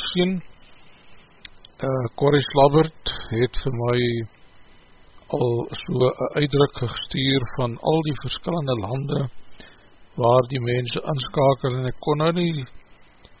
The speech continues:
sien dat daar nie 'n land is wat inskakel nie. So, dit, dit lyk vir my ons stem trek wyd hier in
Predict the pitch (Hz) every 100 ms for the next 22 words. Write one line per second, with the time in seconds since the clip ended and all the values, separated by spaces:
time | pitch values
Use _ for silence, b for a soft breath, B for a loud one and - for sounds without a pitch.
0 | - - - - - 165 160 151 131 131
1 | 139 135 131 165 - 151 135 131 143 -
2 | 143 - 135 131 - 170 165 - 131 104
3 | - 113 117 - 139 135 131 127 139 139
4 | 151 - 156 151 147 139 - 160 156 156
5 | 151 B B B B B B B B -
6 | 139 165 151 147 139 156 190 - - B
7 | B B B B - - - 135 147 160
8 | 151